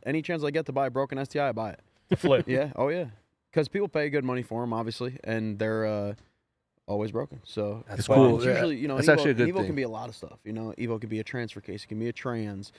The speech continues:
Speaker 1: You know, there can be different kinds of issues, but the Subaru is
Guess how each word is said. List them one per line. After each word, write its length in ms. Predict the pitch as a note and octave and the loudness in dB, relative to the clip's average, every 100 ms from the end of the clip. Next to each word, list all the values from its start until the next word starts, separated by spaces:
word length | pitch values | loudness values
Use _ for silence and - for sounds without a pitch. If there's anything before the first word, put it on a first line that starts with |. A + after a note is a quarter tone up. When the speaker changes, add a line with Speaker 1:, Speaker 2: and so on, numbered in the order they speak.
| _ _ _ | _ _ _
Speaker 1:
You 80 | A2+ | -6
know, 140 | G#2+ | -4
there 160 | G#2 A2+ | -2 -4
can 140 | A#2+ A2 | -4 -4
be 300 | A2 G#2+ - _ - | -4 -6 -12 _ -4
different 260 | C3 A2 A2+ | -4 -4 -6
kinds 220 | A2 G#2+ | -6 -4
of 60 | A#2+ | -4
issues, 440 | A2+ G#2+ G2+ - _ _ _ _ | -4 -6 -6 -10 _ _ _ _
but 160 | B2 G#2+ _ _ _ _ _ _ _ | -4 -4 _ _ _ _ _ _ _
the 60 | B2 | -10
Subaru 500 | - D3+ B2 A2+ A2 | -2 -2 0 -2 -2
is 280 | G#2 - | -4 -10